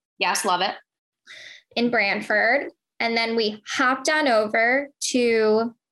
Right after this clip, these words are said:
Speaker 2: Thimble Island. Have you been there?
Speaker 1: I got, I have been there because they're dog friendly.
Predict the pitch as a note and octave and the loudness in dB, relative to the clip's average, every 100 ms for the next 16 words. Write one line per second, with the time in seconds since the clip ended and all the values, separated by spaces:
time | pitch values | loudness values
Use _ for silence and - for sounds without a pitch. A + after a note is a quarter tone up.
0 | _ _ _ _ _ B3 B3 D4+ - G#3 | _ _ _ _ _ 0 2 2 2 0
1 | G3 G#3+ B3 C4 C4+ E4+ D#4+ D#4 A#3+ A3+ | 2 2 0 0 0 0 0 0 0 -2
2 | - - _ _ _ A3+ B3 A#3 A3+ A3+ | -4 -14 _ _ _ -2 0 0 0 0
3 | F#3+ F#3 F#3 G#3 G3+ G3+ G3+ F#3 F#3 F3+ | -2 -2 -2 -4 -2 -2 0 -2 -2 -2
4 | E3 D#3+ F3+ F#3+ | -2 -2 -4 -8